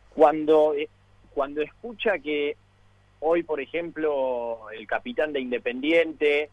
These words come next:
eh, a través de un pedido de, del plantel, decidió, decidieron, ¿no? En definitiva, intimar al club, también en Huracán, porque no les pagan, no solo ahora en la pandemia, sino desde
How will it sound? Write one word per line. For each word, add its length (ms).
eh, 520
a 360
través 260
de 60
un 100
pedido 380
de, 220
del 200
plantel, 640
decidió, 800
decidieron, 800
¿no? 140
En 80
definitiva, 680
intimar 440
al 140
club, 420
también 360
en 120
Huracán, 540
porque 260
no 100
les 140
pagan, 440
no 260
solo 320
ahora 180
en 80
la 100
pandemia, 480
sino 240
desde 380